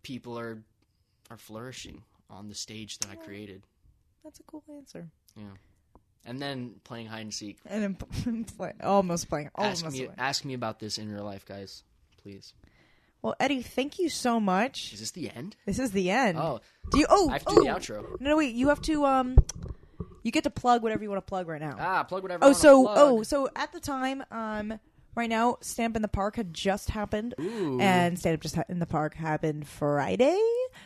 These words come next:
Speaker 2: So,
Speaker 1: it did.
Speaker 2: uh, everybody stay tuned. More shows every Friday.
Speaker 1: Yeah, and
Speaker 2: Stand
Speaker 1: I'm,
Speaker 2: in
Speaker 1: I
Speaker 2: the
Speaker 1: just wanna
Speaker 2: Park.
Speaker 1: say I, I apologize for the, for the jokes that I made.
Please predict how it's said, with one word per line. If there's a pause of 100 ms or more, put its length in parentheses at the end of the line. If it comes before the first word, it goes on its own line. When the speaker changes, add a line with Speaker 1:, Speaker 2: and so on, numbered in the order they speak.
Speaker 2:
So,
Speaker 1:
it
did.
Speaker 2:
uh, (100)
everybody
stay
tuned.
More
shows (580)
every
Friday.
Speaker 1:
Yeah, (160)
and
Speaker 2:
Stand
Speaker 1:
I'm,
Speaker 2:
in
Speaker 1:
I
Speaker 2:
the
Speaker 1:
just
wanna
Speaker 2:
Park.
Speaker 1:
say
I,
I
apologize
for
the, (120)
for
the
jokes
that
I
made.